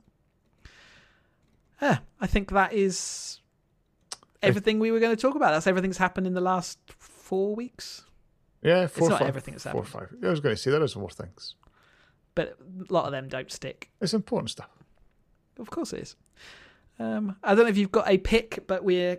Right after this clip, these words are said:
Speaker 1: nearly up to our hour mark, and I think that's probably enough for people to listen to us droning on, isn't it?
Speaker 2: I have no picks.
Speaker 1: You can find out more about us, digital outbox dot com. Info at digital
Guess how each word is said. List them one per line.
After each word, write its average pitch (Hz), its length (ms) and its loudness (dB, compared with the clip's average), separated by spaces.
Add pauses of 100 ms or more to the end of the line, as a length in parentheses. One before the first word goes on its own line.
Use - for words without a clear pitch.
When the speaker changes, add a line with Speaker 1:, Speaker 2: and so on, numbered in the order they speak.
(140)
Speaker 1:
nearly 214 260 2
up - 120 -4
to 160 100 -2
our 147 100 2
hour 151 220 0
mark, 147 280 -4
and 151 100 -6
I 139 40 -6
think 143 140 -10
that's 139 160 -12
probably 135 300 -2
enough 135 280 -6
for - 100 -12
people 135 280 -6
to - 80 -8
listen 139 220 -8
to 139 80 -8
us 131 80 -8
droning 139 320 -8
on, 147 100 -6
isn't 147 180 -8
it? 139 80 -8
Speaker 2:
I 180 180 4
have 123 160 2
no 113 120 -4
picks. - 560 -14 (760)
Speaker 1:
You 220 180 0
can 214 240 4
find 196 300 2
out 170 120 2
more 175 140 4
about 160 180 2
us, 156 220 -2
digital 170 340 2
outbox 147 220 -4
dot - 200 -4
com. 156 260 2
Info 175 340 0
at 151 240 -4
digital 165 220 -6